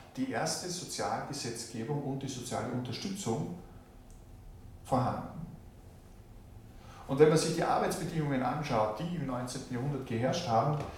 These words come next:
dann kann man auch Paul Lafargue verstehen, der po-, polemisch, äh, geschrieben hat, es sollte auch ein Recht auf Faulheit geben und nicht nur ein Recht auf Arbeit.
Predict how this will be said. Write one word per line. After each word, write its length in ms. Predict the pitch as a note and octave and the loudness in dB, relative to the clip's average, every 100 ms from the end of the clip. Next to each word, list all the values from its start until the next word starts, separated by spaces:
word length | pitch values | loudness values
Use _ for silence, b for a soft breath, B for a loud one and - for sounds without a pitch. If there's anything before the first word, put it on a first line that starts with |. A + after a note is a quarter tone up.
| B - | B 0
dann 120 | B2+ | 2
kann 200 | B2 C3 | 4 6
man 120 | D3 | 6
auch 240 | B2 B2 - | 4 2 4
Paul 440 | - B2+ C3 B2+ B B B | 8 10 10 6 B B B
Lafargue 560 | A#2+ A#2+ - A2 - - - | 2 4 6 6 6 4 0
verstehen, 580 | - B2+ - A#2 C#3+ B2+ | 0 2 2 0 2 6
der 140 | C3 | 6
po-, 260 | B2+ B2 A#2 - | 6 2 0 -4
polemisch, 720 | - B2 A#2 C#3+ C#3+ C#3+ - B B - | 0 2 2 2 2 -2 -4 B B -2
äh, 280 | A#2 A#2 A#2+ | 2 4 2
geschrieben 480 | B2 C3 C3 C3+ B2+ | 0 -2 0 4 6
hat, 200 | - - | 6 2
es 140 | - | 2
sollte 340 | B2+ B2+ - | 4 4 4
auch 140 | A#2+ C3 | 4 4
ein 140 | B2 | 2
Recht 280 | A2+ - - | 0 -2 -2
auf 140 | G#2+ | -2
Faulheit 560 | - A2 A2+ A2 - - | 2 2 4 2 -2 -6
geben 220 | - G2+ | -8 -8
und 160 | G#2 B2 | -8 -6
nicht 200 | A2+ - | -8 -6
nur 80 | G2 | -6
ein 60 | G2 | -6
Recht 280 | G2 - | -8 -10
auf 180 | - - | -10 -4
Arbeit. 380 | G3 - - | -2 -2 -2